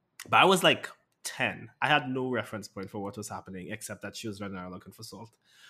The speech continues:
And then she lit-, like, just, like, ran around the house, like, <laughs> tossing salt around the house. Um, and, uh, she was apparently very worried about my sister 'cause my sister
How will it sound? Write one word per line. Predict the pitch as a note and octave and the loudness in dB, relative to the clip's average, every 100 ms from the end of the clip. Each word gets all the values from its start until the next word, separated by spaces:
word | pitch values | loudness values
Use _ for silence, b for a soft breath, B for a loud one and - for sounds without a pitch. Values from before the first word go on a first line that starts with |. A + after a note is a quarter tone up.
| B | B
And | C#3+ C#3 | 0 2
then | C#3 | 0
she | - F#3 | -2 0
lit-, | F#3 E3 | 0 2
like, | C3+ B2 _ | -2 -2 _
just, | C3+ - _ - | -6 -6 _ -2
like, | B2 A#2+ _ _ _ _ - | -2 -2 _ _ _ _ -10
ran | A#2+ C3 C3+ C3 | 0 4 4 4
around | B2 B2 B2 C3 C3 | 0 4 4 4 0
the | B2+ | -6
house, | A#2 B2 G2+ - - - | -2 -2 -2 -6 -12 -10
like, | G#2 - - | -14 -14 -20
<laughs> | - | -16
tossing | - D#3+ D3 - D3 D#3 D#3 | 2 2 4 2 2 0 -2
salt | - D3 D3+ D#3 - - - D#3 | -2 0 0 -2 -6 -10 0 2
around | D3 C#3+ D3+ D#3 E3 E3+ | 4 4 2 2 2 4
the | F#3 | 6
house. | E3+ D3+ D#3 - - - B B B B B B _ - | 4 2 0 -2 -14 -14 B B B B B B _ 8
Um, | D3 C#3+ C#3+ C#3 C#3 C#3 - _ - - | 10 10 8 2 -2 -4 -8 _ -14 6
and, | C3+ C#3 C3+ C3+ C3 B2+ C3 B2+ - _ _ _ _ | 8 10 8 4 0 -2 -4 -4 -8 _ _ _ _
uh, | C3+ C3+ C#3 | 6 6 4
she | - | 4
was | E3+ D3 | 6 6
apparently | C#3 E3 C3+ C3+ | 6 6 6 4
very | C#3+ B2+ B2+ | 2 4 2
worried | B2+ A#2 A2 A2 | 4 2 2 0
about | A#2+ | 0
my | B2+ | -2
sister | E3+ F4 - B2 G2+ A#2 _ _ - | -2 -2 -2 -2 -4 -10 _ _ -12
'cause | C3 | -6
my | B2+ | -4
sister | A#2+ D3 - B2 A2+ A2+ | -2 -4 -4 -2 -2 -2